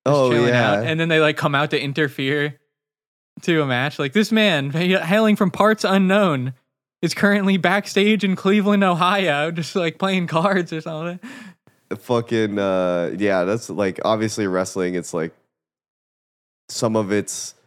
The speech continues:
Speaker 2: like, the characters, they live their characters, so I don't know how much, like, like, obviously The Undertaker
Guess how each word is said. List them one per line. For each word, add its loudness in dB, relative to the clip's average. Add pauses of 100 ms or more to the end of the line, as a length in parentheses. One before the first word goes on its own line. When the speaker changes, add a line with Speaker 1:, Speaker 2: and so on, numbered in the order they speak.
(240)
Speaker 2:
like, -2
the 0
characters, -2
they 0
live -2
their -2
characters, -4
so -6
I 0
don't -2
know -4
how -6
much, -6
like, -6 (280)
like, -4
obviously 0
The 2
Undertaker -2